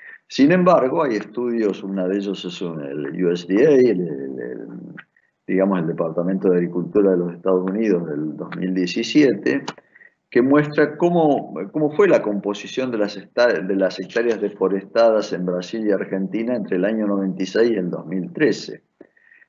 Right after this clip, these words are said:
Eh, lo que está ahí en un color marroncito implica que ahí sí la expansión ganadera, de la frontera ganadera, tuvo un impacto muy fuerte, este, sobre la deforestación.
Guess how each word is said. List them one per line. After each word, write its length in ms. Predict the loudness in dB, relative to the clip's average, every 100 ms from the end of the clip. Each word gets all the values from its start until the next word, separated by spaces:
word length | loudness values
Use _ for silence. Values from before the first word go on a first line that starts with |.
| -2
Eh, 560 | 2 4 4 4 4
lo 220 | 2 2 2
que 120 | 0
está 220 | 4 6
ahí 200 | 6 4
en 180 | 2 0
un 220 | -2 -2
color 340 | 2 4 4
marroncito 880 | 2 2 2 0 -2 -2 -2 0 0
implica 720 | 0 -4 -4 -4 -2 0 0
que 360 | 0 0 0 -4 -14 -16 _ 0
ahí 220 | 2 2
sí 320 | 0 4 6
la 100 | 6
expansión 720 | 2 0 -2 -2 -2 -2 0
ganadera, 680 | 2 2 2 4 4 4 4
de 80 | 0
la 100 | -4
frontera 460 | -4 -6 -2 2 2
ganadera, 500 | 2 2 2 0 0
tuvo 200 | -4 -2
un 120 | -2
impacto 480 | -2 -2 -6 -2 -2
muy 540 | -2 -4 0 2 2
fuerte, 640 | 0 2 4 4 0 -4 -6 -6 -14 _ _
este, 560 | -10 -10 -6 -2 -2 -2 -12 _ _ _ _ _ _ _ _ _ _ _ _ _ _ _
sobre 260 | -2 2
la 100 | 2
deforestación. 640 | 2 0 -2 -4 -6 -8